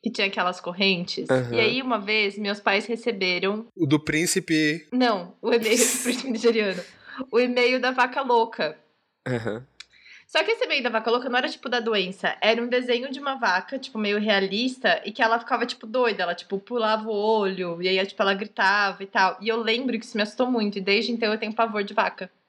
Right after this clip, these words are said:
Speaker 1: Tanto que eu e o Felipe, a gente foi viajar pra São Roque esse ano, e tinha uma vaca lá,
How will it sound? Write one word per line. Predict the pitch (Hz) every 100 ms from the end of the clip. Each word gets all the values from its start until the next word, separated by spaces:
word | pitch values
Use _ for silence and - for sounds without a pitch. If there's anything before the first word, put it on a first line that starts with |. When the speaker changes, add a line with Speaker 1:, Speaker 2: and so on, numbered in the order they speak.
| _ - - -
Speaker 1:
Tanto | - 240 233
que | 269
eu | 254
e |
o | 262
Felipe, | 302 240 254
a | 240
gente | 226 214
foi | 220
viajar | 214 202 208 202 196
pra | 208 190
São | 190 196
Roque | 185 185 196 277 -
esse | 190 - 180
ano, | 180 254 185 175 - - -
e |
tinha | 196 233
uma | 208 208
vaca | 202 190 220 -
lá, | 175 180 277